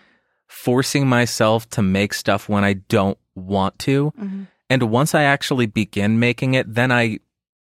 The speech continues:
Speaker 1: then I actually get into it and I enjoy making it. But that initial push, I'm sure it's the same with everything. If I exercised, I'm sure it would be the same thing.
Speaker 2: <laughs>
Speaker 1: "Oh, I'm gonna go to the gym. I don't want to go to the gym." But then when you go to the gym, you feel good.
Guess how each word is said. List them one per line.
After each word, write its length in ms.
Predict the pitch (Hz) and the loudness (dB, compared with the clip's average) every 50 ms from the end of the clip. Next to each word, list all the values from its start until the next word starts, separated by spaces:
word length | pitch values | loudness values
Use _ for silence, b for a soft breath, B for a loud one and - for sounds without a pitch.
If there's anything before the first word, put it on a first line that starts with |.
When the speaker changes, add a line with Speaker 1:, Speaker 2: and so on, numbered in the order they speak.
| _ _ | _ _
Speaker 1:
then 140 | 127 131 143 | 0 0 2
I 80 | 139 135 | 2 2
actually 400 | 127 120 117 - - 120 113 107 | 2 0 0 -2 -2 -2 -2 0
get 200 | 92 110 104 95 - | 2 0 0 0 0
into 360 | 95 98 98 98 - - 98 95 | 0 0 0 0 -2 -2 0 0
it 120 | 98 - - - | -2 -2 -4 -4
and 160 | 101 101 101 | -2 0 0
I 80 | 101 | 2
enjoy 540 | 104 104 98 98 95 92 104 101 95 98 98 | 2 0 0 -2 -4 -2 -2 -2 0 0 -2
making 400 | 92 90 92 95 - - 92 87 | -2 -4 -4 -6 -6 -6 -8 -6
it. 140 | 82 - - - | -6 -8 -8 -4
But 140 | - 113 - | -4 -2 0
that 160 | - 117 117 | 2 2 2
initial 420 | 113 107 107 117 131 - - 123 107 | 2 2 2 2 2 2 0 0 -2
push, 540 | - - - 98 98 120 - - - - - _ _ _ _ _ _ _ _ _ _ _ _ _ _ _ _ - - - | -2 -6 -4 -2 -2 -2 -2 -4 -10 -12 -16 _ _ _ _ _ _ _ _ _ _ _ _ _ _ _ _ -16 -4 -2
I'm 160 | 151 165 165 | 2 2 2
sure 240 | 147 - - 180 175 | 0 0 0 0 0
it's 140 | 170 - - | 0 0 -2
the 100 | 143 135 | -2 -2
same 260 | - - 135 135 135 | 0 0 0 2 2
with 140 | 127 123 - | 0 -2 0
everything. 520 | - 107 107 107 107 104 - 95 87 85 - | -2 -2 0 0 -2 -2 -2 -4 -4 -4 -4
If 160 | 110 - 123 | -2 0 0
I 60 | 117 | 0
exercised, 680 | - 113 120 - - 147 131 - - 135 123 127 127 - | 2 0 0 0 0 -2 -4 0 0 2 2 2 2 0
I'm 120 | 123 117 | -2 -2
sure 220 | 110 - - 120 117 | -2 0 0 0 2
it 40 | 101 | 0
would 100 | 107 107 | 0 0
be 100 | 107 98 | -2 -2
the 100 | 101 98 | -2 -2
same 260 | - 98 92 92 95 | -2 -2 -2 -2 -2
thing. 320 | - - 90 73 67 - B B B B B | -2 -4 -6 -6 -6 -14 B B B B B
Speaker 2:
<laughs> 220 | B - 254 208 | B -4 -2 2
Speaker 1:
"Oh, 240 | 135 131 110 95 87 - b b b b b b _ - | 2 2 2 2 -2 -4 b b b b b b _ -2
I'm 180 | 117 127 143 151 | 0 2 2 2
gonna 140 | 147 139 127 | 2 2 2
go 120 | 113 135 135 | 2 2 2
to 80 | 135 | 2
the 80 | 131 127 | 0 0
gym. 400 | 113 - 127 117 104 92 82 - - | 0 0 0 0 0 0 -2 -6 -6
I 160 | - 135 135 | -4 -2 0
don't 220 | 127 147 147 - 110 | 2 2 0 2 2
want 220 | 127 139 147 - | 2 0 2 0
to 60 | 135 | -2
go 140 | 104 107 98 | 0 0 0
to 80 | 95 92 | 0 -2
the 120 | 87 95 | -4 -6
gym." 180 | - - 87 87 | -6 -6 -6 -6
But 160 | - 95 - | -6 -4 -2
then 120 | 104 101 | 0 0
when 100 | 104 104 101 | 2 0 0
you 60 | 95 | 0
go 160 | - - 190 | 2 2 2
to 80 | 170 151 | 2 2
the 100 | 117 113 | 0 -2
gym, 360 | 104 - - 113 110 113 110 B B B B | -4 -2 -2 0 0 -2 -4 B B B B
you 80 | - 120 | -6 -6
feel 320 | - - 147 139 135 135 | -2 0 2 2 2 2
good. 380 | 120 113 110 87 73 - - | 2 0 0 0 -2 -4 -10